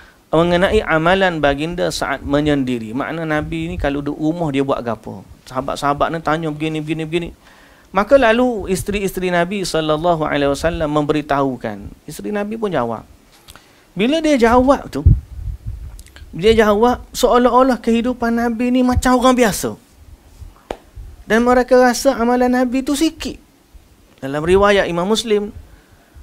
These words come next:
"Ka'annahum taqalauha," mereka rasa amalan Nabi ni sikit. Sehingga dalam bahasa kita, mereka kata bahasa mudah lah. Bahasa kita ni, dia kata,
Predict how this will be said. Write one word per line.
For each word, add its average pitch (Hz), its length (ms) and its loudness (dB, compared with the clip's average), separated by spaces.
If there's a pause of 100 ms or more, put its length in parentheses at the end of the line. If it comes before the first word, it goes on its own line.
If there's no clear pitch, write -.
(140)
"Ka'annahum 226 640 2
taqalauha," 208 800 4
mereka 214 480 0
rasa 226 160 -2
amalan 226 320 0
Nabi 240 280 -2
ni 254 120 0 (240)
sikit. - 480 -8 (1200)
Sehingga 233 480 2 (320)
dalam 202 320 2
bahasa 262 440 2
kita, 240 400 2 (1400)
mereka 139 260 -2
kata 139 240 -2
bahasa 135 320 -4
mudah 151 320 0
lah. 131 160 -2
Bahasa 147 260 0
kita 156 320 0
ni, 185 160 0
dia 160 160 0
kata, 156 160 -2